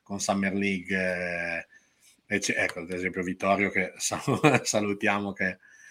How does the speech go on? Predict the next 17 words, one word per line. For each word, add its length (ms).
ci 140
chiedeva 320
apposta 400
di 100
questo. 580
Io 340
mi 140
immagino 640
che 420
in-, 220
sicuro 540
ancora 360
un 120
anno, 300
bisognerà 320
vederlo, 460
quindi 380